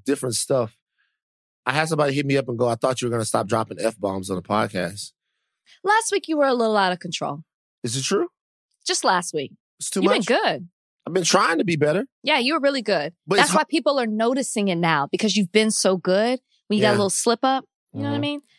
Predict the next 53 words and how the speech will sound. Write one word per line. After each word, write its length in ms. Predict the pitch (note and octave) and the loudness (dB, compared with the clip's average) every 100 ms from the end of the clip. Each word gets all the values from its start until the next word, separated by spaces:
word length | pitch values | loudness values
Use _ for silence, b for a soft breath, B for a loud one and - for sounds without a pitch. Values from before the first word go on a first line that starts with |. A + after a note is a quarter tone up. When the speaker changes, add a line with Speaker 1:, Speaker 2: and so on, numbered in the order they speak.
| - | -6
Speaker 2:
But 100 | D4+ | 0
these 160 | F4+ | 2
last 220 | E4 C#4+ - | 2 2 0
couple 180 | B3+ A#3 | -6 -4
of 40 | |
weeks, 160 | A3+ G#3+ | -2 -2
you're 60 | C4+ | -4
excused. 480 | - - F#3+ D3+ | -8 -6 -4 -4
It's 80 | - | -6
a 20 | |
lot 160 | C#4 C4+ | -4 -4
going 160 | G3+ D#3+ | -4 -6
on. 180 | C#3 - _ - | -10 -18 _ -4
Speaker 1:
It's 140 | C#3 | -2
hard. 400 | B2 F3+ F#3 D#3+ | 2 2 4 0
It's 160 | C3+ B2+ | -2 -4
hard 460 | - D3+ D3 B2+ A2+ | 0 2 2 -2 -2
not 180 | A#2+ - | -4 -2
to 100 | A2 | -2
use 180 | A#2 | -2
the 120 | G#2+ F#2 | -4 -4
N-word 520 | A2+ G#2+ G2+ G2 F#2+ _ _ _ - | -2 0 2 0 -2 _ _ _ -4
when 120 | A2 | 0
you're 80 | G#2+ | 2
talking 320 | A#2 A2 A2+ | 2 2 0
about 400 | G2 G#2+ G2+ - _ _ _ - | 0 0 0 -6 _ _ _ -12
such 320 | - B2 A2 | -2 0 2
a 60 | F#2+ | 0
real 380 | F2 G#2+ A2 | 0 2 2
nigga 460 | G#2 G2 A2 G2 F#2 | 0 0 0 2 0
like 200 | F#2+ E2+ | 0 -2
Lil 240 | G2+ F#2+ E2+ | 0 0 0
Bow 340 | F#2+ F#2+ F#2 | 0 0 0
Wow. 260 | E2 D2 D2 | 0 -4 -6
You 60 | |
know 60 | E2+ | -6
what 60 | F2 | -4
I'm 80 | F#2 | -4
saying? 380 | - G2 G2+ A2 - | -2 0 0 -4 -4
Speaker 2:
<laughs> 280 | D#4 B3+ - | -4 -4 -2
Speaker 1:
He 180 | A#2+ A#2+ | 2 2
re-, 280 | G2+ A2 A#2+ | 2 2 2
that's 200 | A#2+ A2+ | 0 0
a 80 | |
real 520 | G2+ G2+ C3 E3+ F3 C#3+ | 0 2 2 2 2 -2
one. 120 | G2 - _ _ _ _ _ _ - | -4 -10 _ _ _ _ _ _ -6
Like, 160 | G#2+ G#2+ | -4 -2
he's, 580 | A2 A2 E3 E3+ C3 G#2+ | -4 -2 0 2 0 -2
he 300 | C3+ F#3+ F#3+ | 0 4 4
is 200 | C3+ A2 | 2 0
next 520 | B2 D#3+ - - - | 0 0 0 -6 0
to 140 | D#3+ | 0
the 200 | C#3 A2+ | 2 0